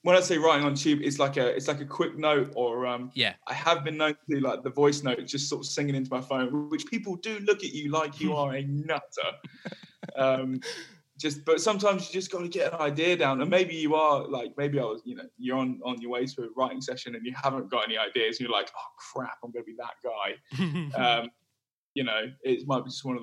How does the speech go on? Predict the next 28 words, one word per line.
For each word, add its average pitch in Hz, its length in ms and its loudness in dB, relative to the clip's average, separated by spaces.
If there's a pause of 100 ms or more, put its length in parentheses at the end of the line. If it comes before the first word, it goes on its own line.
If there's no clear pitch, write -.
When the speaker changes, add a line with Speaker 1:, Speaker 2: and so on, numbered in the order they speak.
(100)
Speaker 1:
those, 110 320 -6
one 127 100 -6
of 120 80 -6
those 127 180 -2
sort - 120 -10
of - 80 -18
things, 120 360 -6
but 107 140 -4 (180)
it's, 165 320 -2
it's - 260 -4
fine, 139 240 0
man. 135 180 -2
You - 60 -10
can 156 140 -14
write 113 200 -6
anywhere. 113 420 -4
The, 143 180 0 (120)
with 147 280 -4
phones 147 440 2
and 110 140 -6
things, 110 340 -8
it's, - 320 -10 (180)
you 117 160 -20
can 92 120 -20
get 90 180 -12
ideas 101 400 -10
down 101 340 -12 (240)
a-, - 40 -12